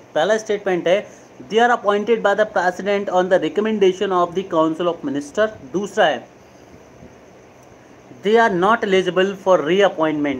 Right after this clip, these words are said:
They are not eligible for reappointment। एमपीपीएससी वाले बच्चों,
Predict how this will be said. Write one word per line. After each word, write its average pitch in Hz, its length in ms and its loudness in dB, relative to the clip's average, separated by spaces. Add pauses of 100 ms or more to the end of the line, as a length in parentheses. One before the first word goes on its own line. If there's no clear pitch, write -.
(160)
They 165 140 0
are 151 120 -2
not 202 180 0
eligible 180 400 0
for 180 180 -2
reappointment। 147 500 -4
एमपीपीएससी 156 560 -8
वाले 170 200 -4
बच्चों, 156 340 -8